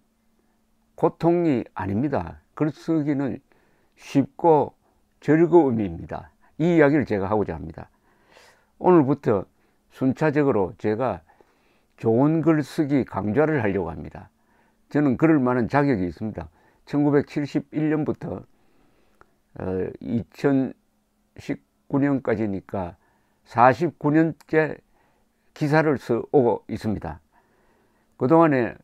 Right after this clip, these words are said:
제가 쓴 기사가 어느 정도 분량이냐 하면은 조선 왕조실록 한 두 배 정도 될 겁니다. 저는 글을 잘 쓰는 사람이 아니고요.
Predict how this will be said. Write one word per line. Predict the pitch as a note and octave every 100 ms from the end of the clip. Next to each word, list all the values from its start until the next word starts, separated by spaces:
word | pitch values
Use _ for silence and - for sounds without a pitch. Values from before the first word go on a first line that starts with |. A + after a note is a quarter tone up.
| _
제가 | - A#2+ D3
쓴 | - D3 C#3 C3
기사가 | - A#2+ B2 C3+ C3 B2+ B2 - - G#2+ F#2+
어느 | G#2 A#2
정도 | C#3 C#3+ C#3+
분량이냐 | A#2+ B2+ C3+ A#2+ F#2 E2 E2 _ _ _ _ _ _ - - _
하면은 | B2 C#3 B2+ G2+
조선 | A2+ D3 D#3+
왕조실록 | C3 C#3+ D#3+ D3+ D3 D3+ C#3+ -
한 | A#2 A2
두 | G#2+ G#2
배 | D3+
정도 | C3+ B2 A#2+
될 | F2+
겁니다. | - F#2+ F#2 E2 - _ _ _ _ _ _ _ _ _ _ _ _ _ _ _ -
저는 | D3 D#3+ A#2+ F2+ - _ _ _ _ _ _ _ _ _ _
글을 | D#3 D#3
잘 | A#2+ A2
쓰는 | D3+ D#3+
사람이 | E3 E3 C3+
아니고요. | F2 G2+ G#2+ F2 F2+